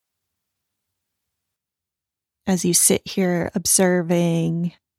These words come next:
and listening, are there any cracks in your inner landscape? See if there are any spaces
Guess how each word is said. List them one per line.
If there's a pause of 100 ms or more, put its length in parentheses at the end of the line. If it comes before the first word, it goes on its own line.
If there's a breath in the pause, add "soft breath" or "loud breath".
(140)
and
listening, (2500)
are
there
any
cracks (640)
in
your
inner
landscape? (3750)
See
if
there
are
any
spaces